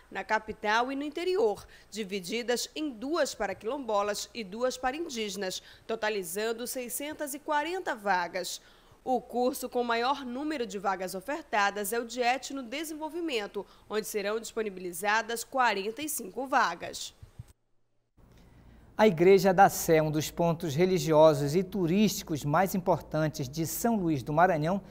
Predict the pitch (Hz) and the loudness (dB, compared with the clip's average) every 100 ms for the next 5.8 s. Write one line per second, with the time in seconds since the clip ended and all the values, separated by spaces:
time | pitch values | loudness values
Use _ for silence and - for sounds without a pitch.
0 | - - - 190 190 175 165 165 165 147 | -20 -6 2 4 4 4 4 2 2 4
1 | 156 135 - - - 180 180 160 135 160 | 2 -2 -12 -20 2 2 4 2 2 -2
2 | - 151 160 - 160 143 175 190 - - | -2 -2 0 4 4 6 6 4 -4 -8
3 | - 180 156 196 185 190 196 196 220 214 | 2 2 4 4 4 2 0 0 0 0
4 | 151 170 175 156 147 156 - 160 160 165 | 0 0 0 -4 -4 -6 -2 -2 -2 -2
5 | 156 135 190 160 160 180 185 - | -2 2 2 2 2 0 0 -6